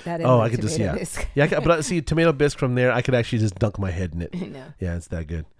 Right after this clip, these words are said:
Speaker 2: Uh, the, the
Speaker 1: I don't know. I don't think that they always have it, but on the day where they do have it, oh, get the,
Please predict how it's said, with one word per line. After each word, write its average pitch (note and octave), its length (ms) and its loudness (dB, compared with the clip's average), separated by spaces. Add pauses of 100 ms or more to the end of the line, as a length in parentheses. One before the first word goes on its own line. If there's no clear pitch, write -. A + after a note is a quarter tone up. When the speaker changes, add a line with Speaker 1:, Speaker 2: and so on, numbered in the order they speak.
(260)
Speaker 2:
Uh, G#2+ 300 -2
the, G#2+ 120 -4 (140)
the B2+ 140 0
Speaker 1:
I - 20 2
don't C4+ 160 -2
know. G#3+ 140 -6
I G#3+ 100 0
don't A#3+ 240 -6 (100)
think A#3+ 220 -8
that G#3+ 160 -6
they D#3 140 -8
always F3+ 340 -6
have G3 220 -6
it, G3+ 240 -14
but C3 200 -8 (440)
on D#3+ 160 -6
the D3 60 -10
day F#3+ 280 -2
where D#3+ 400 -10
they D3 160 -6
do F3+ 220 -6
have A3+ 260 -6
it, B3 180 -8 (160)
oh, C#3 260 -6 (360)
get - 200 -4
the, D3 180 -4